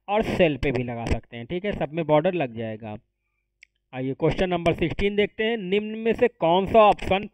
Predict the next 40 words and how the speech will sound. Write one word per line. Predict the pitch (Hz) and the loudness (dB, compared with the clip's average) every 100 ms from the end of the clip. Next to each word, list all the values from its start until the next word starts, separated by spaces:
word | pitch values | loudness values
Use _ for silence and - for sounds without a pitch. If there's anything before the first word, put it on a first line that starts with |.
| - | 2
पेज | 196 208 | 4 4
मार्जिन | 196 185 160 165 185 | 2 0 0 -2 -4
का | 190 | -4
टाइप | - 180 208 196 | -2 0 0 -2
नहीं | 175 156 156 | -2 -2 -4
है? | 127 | -4
ठीक | 120 190 | -2 0
है, | 226 220 _ _ _ _ | 0 -4 _ _ _ _
एमएस | 156 175 190 | -4 0 4
वर्ड | 196 190 | 4 4
में | 202 220 - | 0 -2 0
पेज | 180 180 | 0 2
मार्जिन | 180 151 156 190 | 0 0 0 0
होता | 196 202 | 0 2
है, | 202 226 | 2 2
उसमें | 202 156 180 190 | 0 -2 -4 -8
से, | 202 | -6
इसमें | 160 185 196 | -8 -6 -4
से | 208 | -4
कौन | - 175 190 | -2 -2 0
सा | 190 | 0
ऐसा | 175 160 185 | 0 2 0
है | 170 202 - _ _ _ _ | 0 -4 -8 _ _ _ _
जो | 185 - - | -6 -2 4
पेज | 202 202 | 4 4
मार्जिन | 196 180 165 180 196 | 0 0 0 -2 0
का | 196 | 2
ऑप्शन | 170 - 233 233 | 2 0 -6 -4
नहीं | 208 151 143 | -4 -4 -6
है? | 120 117 | -8 -10
ठीक | 175 185 | -8 -8
है, | 214 - _ _ _ _ _ _ | -8 -12 _ _ _ _ _ _
ए, | 226 214 | 6 6
लेफ्ट, | 170 170 233 226 - - - _ | 6 4 4 4 -2 -16 -20 _
बी, | 143 180 175 | -6 0 2
राइट, | 135 156 190 226 - - - _ _ - | 2 2 4 2 -2 -16 -20 _ _ -16
सी | - 190 175 | -4 2 4
सेंटर | 151 190 196 190 233 233 | 4 2 0 0 2 2
या | 208 170 160 | 2 -2 -2
डी | 147 214 | -2 -4